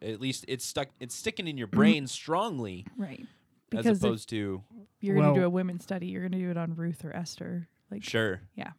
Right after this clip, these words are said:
Speaker 1: Okay.
Speaker 3: A-, and what they s-, what they set up is a harem, right?
Speaker 1: Oh, yeah.
Speaker 2: Yeah. I mean, he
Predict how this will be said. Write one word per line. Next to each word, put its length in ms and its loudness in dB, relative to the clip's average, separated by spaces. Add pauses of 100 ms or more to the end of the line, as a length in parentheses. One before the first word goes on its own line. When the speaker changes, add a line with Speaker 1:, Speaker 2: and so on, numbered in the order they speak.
Speaker 1:
Okay. 400 -2
Speaker 3:
A-, 360 -2 (140)
and 160 8
what 160 8
they 240 8
s-, 300 -2
what 180 4
they 100 6
set 280 2
up 180 -2
is 100 2
a 120 2
harem, 600 0 (140)
right? 340 -4 (280)
Speaker 1:
Oh, 100 2
yeah. 200 0 (400)
Speaker 2:
Yeah. 460 -4 (280)
I 60 -4
mean, 200 0
he 400 -4